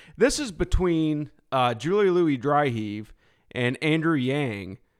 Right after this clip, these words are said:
and I think it's coming up here in a second. Let me get it pulled up here.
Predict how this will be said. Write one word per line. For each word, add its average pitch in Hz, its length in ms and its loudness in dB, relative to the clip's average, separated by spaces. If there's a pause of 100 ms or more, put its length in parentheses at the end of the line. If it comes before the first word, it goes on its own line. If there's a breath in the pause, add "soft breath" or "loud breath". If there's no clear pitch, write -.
(220)
and 120 460 -4
I 117 140 -4
think 160 240 -6
it's - 100 -10
coming 143 320 -2
up 123 180 -4
here 143 160 -2
in 123 100 -4
a 107 40 -8
second. 110 500 -6
Let 117 120 -10
me 120 80 -8
get 117 180 -8
it - 200 -14
pulled 127 220 -12
up 107 220 -10
here. 127 320 -10